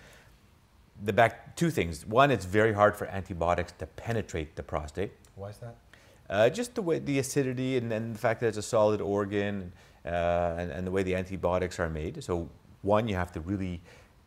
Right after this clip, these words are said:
Speaker 1: have an antibiotic that's known to properly penetrate the prostate.
Speaker 2: Okay.
Speaker 1: And two, there's a lot of hiding spaces in the prostate. It's not a wide open, there's these small glands, so you,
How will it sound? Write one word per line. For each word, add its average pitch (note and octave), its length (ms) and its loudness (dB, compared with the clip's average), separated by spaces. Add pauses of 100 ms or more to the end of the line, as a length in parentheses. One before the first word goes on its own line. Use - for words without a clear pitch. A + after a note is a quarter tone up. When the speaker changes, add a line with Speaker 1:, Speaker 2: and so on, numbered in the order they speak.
(260)
Speaker 1:
have G2 200 -2
an F#2+ 80 -2
antibiotic F#2 640 0
that's - 240 -8
known F2+ 320 -4
to - 100 -10 (120)
properly G#2 540 0 (120)
penetrate F#2 560 -6
the - 80 -8
prostate. E2+ 520 -6 (160)
Speaker 2:
Okay. F#2 180 -14 (100)
Speaker 1:
And A2 200 -6
two, G3 320 -2 (300)
there's A#2+ 180 -2
a B2 40 0
lot B2 180 8
of A#2+ 80 4
hiding B2 280 4
spaces G#2 420 -4
in G2 80 -2
the F#2 80 -2
prostate. G2 520 0
It's D#2+ 120 -10
not F#2 140 -4
a F#2 40 0
wide F#2 340 2
open, F#2 260 0
there's F2+ 180 -2
these F2+ 140 -6
small F#2 280 0
glands, F2+ 380 -6
so G#2+ 80 -8
you, F2+ 160 -6